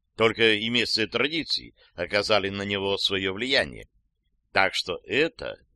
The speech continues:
был уже не совсем привычный футбол. Однако игра помогала молодым да горячим контролировать себя в момент напряжения,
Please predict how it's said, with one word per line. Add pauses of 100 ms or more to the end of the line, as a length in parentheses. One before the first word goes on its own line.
(380)
был
уже
не
совсем
привычный
футбол. (720)
Однако
игра
помогала
молодым (100)
да
горячим
контролировать
себя
в
момент
напряжения,